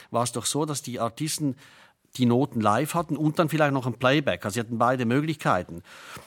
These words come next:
Und heute ist es natürlich wie beim Fernsehen, wenn Sie, ähm, äh,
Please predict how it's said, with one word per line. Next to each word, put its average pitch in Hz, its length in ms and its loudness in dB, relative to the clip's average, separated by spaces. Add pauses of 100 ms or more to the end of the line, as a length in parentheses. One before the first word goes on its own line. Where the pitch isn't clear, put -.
Und 110 160 -2
heute 165 280 6
ist 151 60 0
es 139 60 -2
natürlich 143 300 0
wie 185 60 -2
beim 175 180 0
Fernsehen, 147 580 2
wenn 120 160 2
Sie, 127 240 0 (560)
ähm, 117 380 0
äh, 113 180 -8